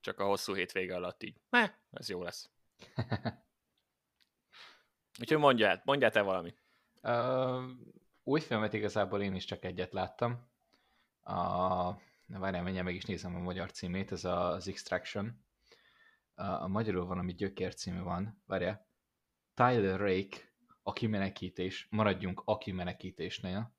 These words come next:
Speaker 2: Öm,
Speaker 1: Hm.
Speaker 2: a... Mm,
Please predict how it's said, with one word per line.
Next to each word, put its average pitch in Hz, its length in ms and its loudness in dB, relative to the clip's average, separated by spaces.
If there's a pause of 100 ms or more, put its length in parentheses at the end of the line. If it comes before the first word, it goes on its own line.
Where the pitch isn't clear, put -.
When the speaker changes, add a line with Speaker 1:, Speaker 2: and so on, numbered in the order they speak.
(760)
Speaker 2:
Öm, 95 720 -2 (400)
Speaker 1:
Hm. 120 180 -2 (720)
Speaker 2:
a... 98 540 4 (1120)
Mm, 92 340 -4